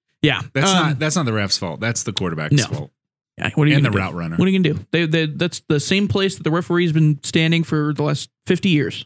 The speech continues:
Speaker 2: <laughs>
Speaker 1: and it won't change. Um, so, yeah, for the most part, pretty chalky. Washington was an upset, but not a huge upset, I don't think.
Speaker 2: When you say chalky, what do you mean?
Speaker 1: Chalk as in, like,
Speaker 2: Chalk it up?
Speaker 1: I don't, yeah, like, you can chalk in the
Speaker 2: Okay.
Speaker 1: favorites. I don't know where it really comes from, but that's
Speaker 2: Okay.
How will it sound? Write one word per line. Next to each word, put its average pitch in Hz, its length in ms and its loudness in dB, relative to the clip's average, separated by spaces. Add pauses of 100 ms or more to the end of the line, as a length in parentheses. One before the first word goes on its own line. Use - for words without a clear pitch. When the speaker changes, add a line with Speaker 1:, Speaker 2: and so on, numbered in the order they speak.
(100)
Speaker 2:
<laughs> - 580 -8
Speaker 1:
and 135 100 4
it 110 40 2
won't 160 160 2
change. - 380 -2 (540)
Um, 175 480 2 (160)
so, - 80 0
yeah, 180 160 0
for 175 140 -2
the 180 40 0
most 240 200 0
part, 220 340 -2 (560)
pretty 202 140 4
chalky. 175 640 2
Washington 165 480 0
was 165 120 4
an 156 60 4
upset, 156 360 0
but 147 100 0
not 156 300 0
a - 60 -2
huge 196 460 2
upset, 214 320 0
I 202 100 0
don't 196 160 0
think. 214 300 -2 (180)
Speaker 2:
When 160 120 2
you 285 120 2
say 277 220 2
chalky, 131 480 -2
what 98 140 0
do 170 60 0
you 185 80 2
mean? 156 320 -2
Speaker 1:
Chalk 180 380 0
as 156 300 0
in, 156 180 4
like, 143 400 0 (520)
Speaker 2:
Chalk 123 260 -2
it 117 80 2
up? 147 240 -2
Speaker 1:
I 226 80 0
don't, 302 260 -4
yeah, 165 340 2
like, 165 320 -2
you 196 160 0
can 170 140 2
chalk 156 460 0
in 139 320 2
the 151 80 0
Speaker 2:
Okay. 160 80 -4
Speaker 1:
favorites. - 560 -2
I 165 80 0
don't 202 120 0
know 208 100 2
where 170 180 2
it 147 60 0
really 147 200 0
comes 151 220 0
from, 139 160 -2
but 139 100 -4
that's 104 220 -2
Speaker 2:
Okay. 69 100 -2